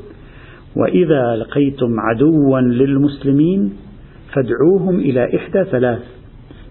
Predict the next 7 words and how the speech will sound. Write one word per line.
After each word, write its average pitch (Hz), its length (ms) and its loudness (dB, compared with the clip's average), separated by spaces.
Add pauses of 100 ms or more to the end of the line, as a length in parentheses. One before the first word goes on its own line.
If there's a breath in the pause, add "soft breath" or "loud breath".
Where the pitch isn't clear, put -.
(120)
فإنهم 147 440 2
أجابوكم 135 640 0
إليها 165 560 0 (420 loud breath)
فاقبلوا 156 520 2
منهم 113 460 0 (560 loud breath)
وكفوا 135 500 0
عنهم. 107 400 -4